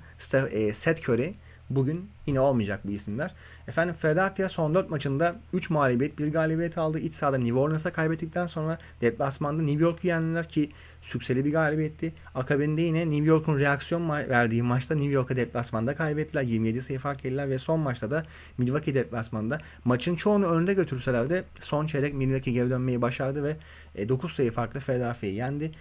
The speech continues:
Philadelphia şu anda efendim doğuda üçüncülükten sekizinciliğe kadar düşmüş durumda. İşte Joel Embiid'in sakatlığı, Tyrese Maxey sakatlandı, geldi gitti, konkaşına girdi çıktı vesaire derken,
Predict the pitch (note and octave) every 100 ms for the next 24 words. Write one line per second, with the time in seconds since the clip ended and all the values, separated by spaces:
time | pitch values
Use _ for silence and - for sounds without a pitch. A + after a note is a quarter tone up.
0 | - - B2+ D3 D#3 E3 D#3 D#3 D#3+ D#3+
1 | D3 D#3 C3 C3 C3+ D#3 - - - C#3+
2 | - D#3+ D#3+ E3+ D#3+ F#3 E3+ D3+ D3+ D#3
3 | E3 E3+ G3 F3 D#3 C#3+ C#3 D3+ - A#2+
4 | G#2 G2+ A2+ B2 B2+ C3 C3+ C#3 D3+ D3+
5 | C#3+ D3+ D3+ D3+ D#3 - - - B2 B2+
6 | C3+ C#3 C#3+ - C#3 D3 - C#3+ D3 C#3+
7 | C#3 C#3+ C#3+ D3 - C#3+ C3+ C3 C3+ C#3+
8 | C#3 C#3+ C#3 C3+ - C3+ C3 C#3 C3+ D3
9 | D#3 D#3+